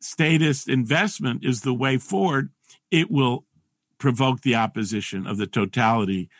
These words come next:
of the, the near totality of the elite.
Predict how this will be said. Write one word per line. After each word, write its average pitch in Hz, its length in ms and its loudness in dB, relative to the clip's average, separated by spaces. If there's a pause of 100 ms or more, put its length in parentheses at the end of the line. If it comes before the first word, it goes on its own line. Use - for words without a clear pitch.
(300)
of 101 300 0
the, 95 300 0 (580)
the 113 300 4
near 135 220 6
totality 101 760 0
of 104 120 -2
the 101 140 -2
elite. 147 500 2